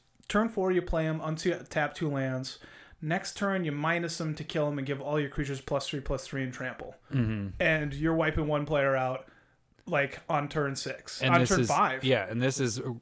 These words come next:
Speaker 2: cre-, wanting you to get, how, wait, we got plus two? So you gotta
Speaker 1: Yeah, there's
Speaker 2: get
Speaker 1: plus two to plus, you gotta put two one one counters, but then you get to fight that creature
Speaker 2: <laughs> Yeah.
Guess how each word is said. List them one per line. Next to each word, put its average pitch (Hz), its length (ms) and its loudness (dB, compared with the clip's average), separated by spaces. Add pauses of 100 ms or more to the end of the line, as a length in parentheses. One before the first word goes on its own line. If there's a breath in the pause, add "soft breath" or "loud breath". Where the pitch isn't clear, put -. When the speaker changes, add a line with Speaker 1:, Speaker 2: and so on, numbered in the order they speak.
(220)
Speaker 2:
cre-, 143 340 6
wanting 131 300 6
you 127 120 4
to 123 160 6
get, 117 220 4
how, 151 240 2
wait, 135 140 4
we 107 120 2
got 104 160 -2
plus - 360 0
two? 160 360 2 (640 loud breath)
So - 160 -4
you 127 100 2
gotta 123 120 6
Speaker 1:
Yeah, 120 40 4
there's 117 200 8
Speaker 2:
get 113 120 6
Speaker 1:
plus 113 240 8
two 165 200 2
to 139 80 0 (260)
plus, 180 280 0 (120)
you 156 180 0
gotta 170 160 2
put 175 360 -4
two 208 180 -2
one 185 260 -2
one 156 160 -2
counters, 147 480 -4 (400 loud breath)
but 160 120 0
then 233 120 4
you 214 80 0
get 185 120 4
to - 40 -6
fight - 400 -2
that 139 200 -4
creature 139 540 0
Speaker 2:
<laughs> 131 40 2
Yeah. 131 140 4